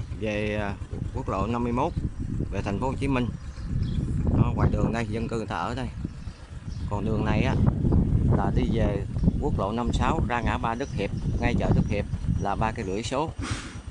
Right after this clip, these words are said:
Rồi, kính chào quý vị và chúc sức khỏe. Vậy cháu Dư sẽ nói cụ thể từng miếng lại cho mọi người hình dung cho nó rõ ràng.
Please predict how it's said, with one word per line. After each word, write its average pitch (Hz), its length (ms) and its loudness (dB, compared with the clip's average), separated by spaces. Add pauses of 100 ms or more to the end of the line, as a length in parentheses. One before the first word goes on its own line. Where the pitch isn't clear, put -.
(140)
Rồi, 101 260 0 (680)
kính 139 160 -2
chào 101 360 0
quý 127 100 0
vị 98 180 -2
và 95 100 -4
chúc 139 200 -6
sức - 140 -4
khỏe. 107 220 0 (140)
Vậy 101 280 2
cháu 143 220 2
Dư 131 120 4
sẽ 110 280 -2
nói 156 200 0
cụ 107 200 -2
thể 110 280 0 (180)
từng 107 280 0
miếng 147 240 0 (380)
lại 95 320 0
cho 110 280 0 (400)
mọi 101 160 2
người 107 220 0
hình 101 160 0
dung 107 200 0
cho 117 60 0
nó 123 100 0
rõ 107 160 0
ràng. 107 240 0